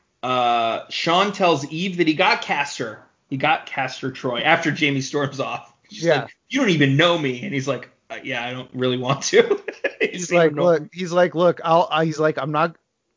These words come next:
Speaker 2: all I'm gonna say is probably should have taken you to the carousel that day." That's all
Speaker 1: Yeah.
Speaker 2: I'm gonna <laughs> say.
Speaker 1: <laughs>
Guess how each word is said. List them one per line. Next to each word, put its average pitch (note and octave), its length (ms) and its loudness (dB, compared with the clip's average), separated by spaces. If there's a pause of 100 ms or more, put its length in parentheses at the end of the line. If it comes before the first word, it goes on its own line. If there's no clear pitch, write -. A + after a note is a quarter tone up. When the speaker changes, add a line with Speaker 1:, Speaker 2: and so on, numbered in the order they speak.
(160)
Speaker 2:
all C3 200 0
I'm D3 80 -4
gonna D#3+ 140 0
say D3 340 2
is B2+ 520 -4 (880)
probably D3+ 360 2
should C#3 140 -10
have D3 100 -2
taken D3 280 0
you C3+ 140 -2
to C3 100 -2
the B2 60 -8
carousel A2+ 460 -4
that A#2 200 -6
day." - 200 -10 (200)
That's C3+ 140 6
all C3+ 60 6
Speaker 1:
Yeah. D3+ 40 6
Speaker 2:
I'm D#3 80 4
gonna E3+ 180 0
<laughs> - 20 4
say. - 440 2 (140)
Speaker 1:
<laughs> C#4 220 2